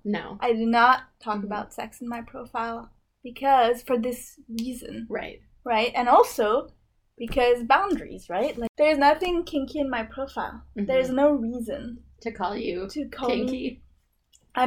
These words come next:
Speaker 2: may or may not be.
Speaker 1: Right.
Speaker 2: The answer to my question is a bit, and then I, and I, you know, in the
Speaker 1: Mm,
Speaker 2: question, "Are
Speaker 1: yeah.
Speaker 2: you kinky?" I'm like, "A bit."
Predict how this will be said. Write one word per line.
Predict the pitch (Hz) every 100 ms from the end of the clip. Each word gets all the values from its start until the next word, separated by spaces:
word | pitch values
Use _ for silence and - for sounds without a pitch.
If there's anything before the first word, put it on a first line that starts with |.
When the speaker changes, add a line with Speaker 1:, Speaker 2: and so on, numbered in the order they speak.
| 262
Speaker 2:
may | 311 311
or |
may | 269 285
not | 330 277 214
be. | 220 208 330 - _ 208
Speaker 1:
Right. | 214 240 - 254
Speaker 2:
The | 262
answer | 254 262 269
to | 240 240
my | 208
question | 214 202 214 - 233 220 220
is | 196 - - _ -
a | 208
bit, | 185 202 339 - -
and | 208
then | 180 185
I, | 190 - - - - _ -
and | 202
I, | - - -
you | 240 240
know, | 185
in | 165 196
the | 190
Speaker 1:
Mm, | 170 156 160
Speaker 2:
question, | - - 208 208
"Are | 220
Speaker 1:
yeah. | 185
Speaker 2:
you | 233
kinky?" | 220 - 226
I'm | 214
like, | 214 220 320
"A |
bit." | 320 233 -